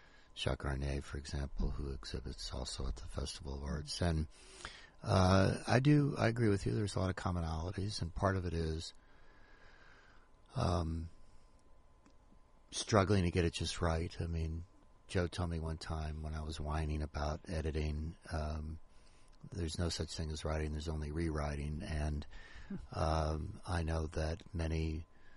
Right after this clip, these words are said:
Speaker 1: photographers and many painters will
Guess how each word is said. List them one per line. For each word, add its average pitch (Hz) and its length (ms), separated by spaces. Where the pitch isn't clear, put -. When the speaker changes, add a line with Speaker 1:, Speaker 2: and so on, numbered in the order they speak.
Speaker 1:
photographers 82 1000
and 78 160
many 76 180
painters 82 640
will 78 260